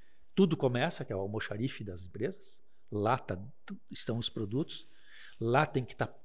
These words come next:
pronto pra poder, o chefe chamou, quer um produto tal, você tem que saber onde tá,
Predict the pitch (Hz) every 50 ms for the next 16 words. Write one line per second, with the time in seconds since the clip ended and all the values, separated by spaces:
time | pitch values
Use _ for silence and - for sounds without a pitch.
0 | - - - 160 156 170 170 156 - - - 131 117 - 123 113 98 120 123 120
1 | 117 - - - - - - 127 - - - - - 135 123 113 117 135 151 165
2 | 180 - - - - - - - - - - - - - 165 185 196 185 180 151
3 | 139 156 160 156 151 - 151 151 147 139 - 135 - 131 120 - - 101 101 107
4 | 127 151 143 - - 143 147 208 -